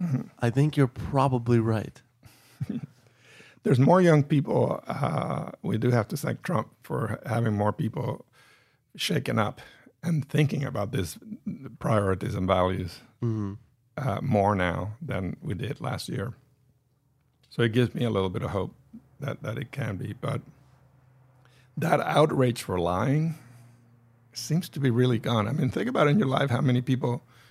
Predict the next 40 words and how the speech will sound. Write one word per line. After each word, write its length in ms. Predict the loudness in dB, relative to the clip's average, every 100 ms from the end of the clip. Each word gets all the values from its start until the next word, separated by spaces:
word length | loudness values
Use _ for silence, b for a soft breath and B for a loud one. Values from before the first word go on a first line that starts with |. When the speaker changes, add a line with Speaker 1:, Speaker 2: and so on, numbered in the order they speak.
| b b b b -4
Speaker 1:
when 160 | 2
they're 120 | 4 4
lied 320 | 4 2 0
to, 120 | -4
they're 200 | -2 -2
like, 200 | -4 -6
"Mm, 220 | -8 -6
that's 140 | -6 -8
fine. 320 | -6 -4 -4 b b b _
Whatever, 380 | -4 0 0 0
that's 200 | -4 -6
par 200 | -2 -2
for 160 | -2 -6
the 80 |
course." 340 | -6 -8 -10 -20 _ _
Speaker 2:
Hmm. 300 | -6 -4 -4 -10 _ _ _ _ -2
Not 240 | -2 -2
caring 320 | 0 2 2 0
about 180 | -2 -2
other 140 | -6
people. 400 | -10 -14 -14 -16 -20 _ _ _ -6
Speaker 1:
Not 200 | -6 0
caring 360 | 2 4 4 4
when 120 | 2
somebody's 420 | 2 4 4 2
lying 420 | -4 -4 -4 -6 -6
to 100 | -10
them. 280 | -10 -18 -20 _
Speaker 2:
But, 160 | -4 -4
Speaker 1:
You 220 | -6 0
Speaker 2:
but 60 | 2
Speaker 1:
know. 100 | 2
Speaker 2:
I, 380 | 0 -6 -4 -2
I'm 80 | 0
gonna 140 | 0
say, 300 | 0 2 2 0
in, 160 | -2
in 160 | -2 0
our 220 | 0 0
defense 760 | -2 0 0 0 -4 -12 -16